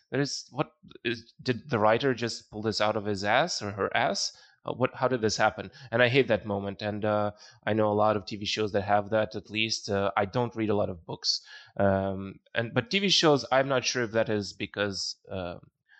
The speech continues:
they are adapted works from something else, and perhaps they have to take shortcuts, you know, they have to convey certain ideas in a certain period of time. They have stricter deadlines. They have a certain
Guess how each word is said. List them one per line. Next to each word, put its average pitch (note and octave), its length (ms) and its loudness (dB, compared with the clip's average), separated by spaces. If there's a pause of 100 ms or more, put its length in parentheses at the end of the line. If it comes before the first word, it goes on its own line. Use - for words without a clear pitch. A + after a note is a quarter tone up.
(260)
they G#2+ 140 6
are G2+ 100 8
adapted G2+ 600 0
works G2+ 380 -4
from F#2+ 240 -4
something G2+ 480 -4
else, G2 260 -4
and G2 100 -12
perhaps G#2 380 0
they G2+ 140 -6
have G2+ 160 -4
to - 80 -18
take F#2+ 160 -6
shortcuts, - 580 -4
you F#2 60 -10
know, F#2 160 -8
they G2 100 -4
have G2+ 200 -2
to - 100 -14
convey G2 520 -4 (360)
certain G#2 360 -2
ideas G2+ 600 -2
in G#2 80 -8
a G2 40 -8
certain G2 300 -8 (120)
period G2 280 -2
of F#2 120 -8
time. G#2 340 2
They E2+ 100 -6
have F#2 240 -2 (240)
stricter - 420 -4
deadlines. G2+ 800 0
They G2+ 140 -4
have G2 220 -2
a G2 100 -4
certain G2 640 -6